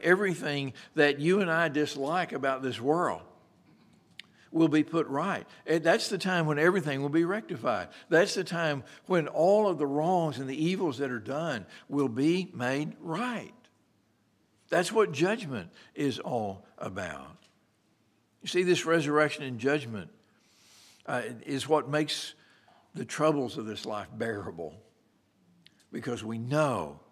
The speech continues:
that someday justice will be done. Someday all the wrongs will be righted. Someday all sin will be punished. Someday,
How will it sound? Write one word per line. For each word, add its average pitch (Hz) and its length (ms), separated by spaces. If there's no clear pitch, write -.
that 117 140
someday 135 500
justice 110 540
will 123 220
be 107 160
done. 95 480
Someday 139 460
all 147 280
the 120 100
wrongs 120 460
will 117 160
be 107 140
righted. 104 560
Someday 143 560
all 135 300
sin 120 420
will 127 160
be 104 180
punished. 107 460
Someday, 123 520